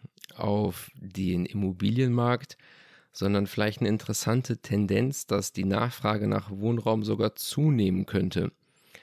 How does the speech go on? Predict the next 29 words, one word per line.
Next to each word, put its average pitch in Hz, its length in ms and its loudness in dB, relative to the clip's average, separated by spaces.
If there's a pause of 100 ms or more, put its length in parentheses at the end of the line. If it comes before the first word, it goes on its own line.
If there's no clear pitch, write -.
(220)
anstelle 95 600 -2
dass 90 200 -2
sie - 180 -4
abnimmt, - 520 -6
weil 87 300 -2 (460)
wir 90 100 -6
haben 101 140 0
jetzt - 340 -2 (280)
Familien, 110 800 2
die - 280 -2
vielleicht 92 380 -4
städtisch 117 560 -2
wohnen, 123 480 2
wollen 101 440 2
vielleicht 98 420 -2
ein - 60 -20
bisschen - 280 -6
außerhalb 110 520 -2
wohnen, 107 260 0
kaufen 98 400 -2
dort 95 240 -4
wiederum 95 420 -2
dann 92 140 -2
die 92 80 -4
Häuser, 110 400 0
die 104 160 -2
Alten 98 340 -2
wollen 98 220 -2
vielleicht 87 460 -6